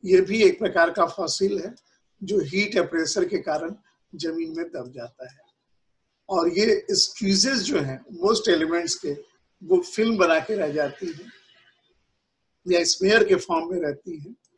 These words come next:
या फिर carbon के form में रह जाती है outline के लिए, इसलिए हम इसको carbon film बोलते हैं।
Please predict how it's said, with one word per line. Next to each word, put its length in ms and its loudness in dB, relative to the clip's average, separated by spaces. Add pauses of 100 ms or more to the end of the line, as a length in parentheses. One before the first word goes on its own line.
(480)
या 160 2
फिर 200 -2
carbon 480 2
के 120 4
form 320 -4
में 80 -2
रह 180 -2
जाती 280 -2
है 60 2
outline 440 -2
के 80 -8
लिए, 260 -14 (440)
इसलिए 320 2
हम 160 -6
इसको 220 -12
carbon 500 -12
film 240 -8
बोलते 320 -8
हैं। 200 -10